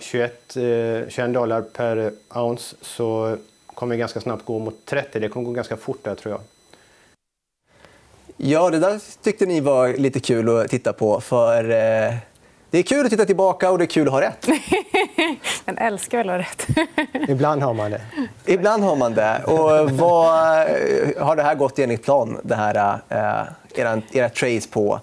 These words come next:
Speaker 2: råvaror, guld och silver?
Speaker 3: Ja, det får man väl säga ändå. Eh, det enda som jag var lite, som jag hade lite fel om, det var väl palladium, som jag trodde skulle ha fallit väldigt mycket mer efter, eh,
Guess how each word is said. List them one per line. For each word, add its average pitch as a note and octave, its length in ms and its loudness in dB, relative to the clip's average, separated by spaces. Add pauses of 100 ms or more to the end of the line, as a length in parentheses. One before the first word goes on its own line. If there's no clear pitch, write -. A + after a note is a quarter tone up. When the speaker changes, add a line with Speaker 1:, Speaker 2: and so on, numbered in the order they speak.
(420)
Speaker 2:
råvaror, A2+ 580 2
guld A#2+ 320 2
och A2 60 -2
silver? - 420 -4
Speaker 3:
Ja, A3 100 0
det G#3+ 100 -2
får A#3 140 -2
man A3 120 0
väl G3+ 100 -2
säga F3+ 540 0
ändå. F3+ 400 -4 (240)
Eh, F3+ 480 0
det F3+ 160 -2
enda G3 300 -2
som G3 180 -6
jag F#3 100 -2
var F#3 100 -2
lite, F3+ 640 -2
som F#3 160 -6
jag F#3 60 -2
hade F#3+ 160 0
lite F#3+ 200 -4
fel F#3 200 -4
om, F3+ 140 -6
det F3+ 60 -4
var F3+ 140 -2
väl F3+ 120 -4
palladium, F#3+ 640 -4
som F#3+ 180 -6
jag F3+ 100 -4
trodde F#3 440 -2 (500)
skulle F#3 320 -4
ha F3 140 -4
fallit F#3 360 -4
väldigt F#3+ 420 -4
mycket F#3+ 200 -4
mer F#3+ 480 -2
efter, F3 680 -4 (220)
eh, F3+ 60 -8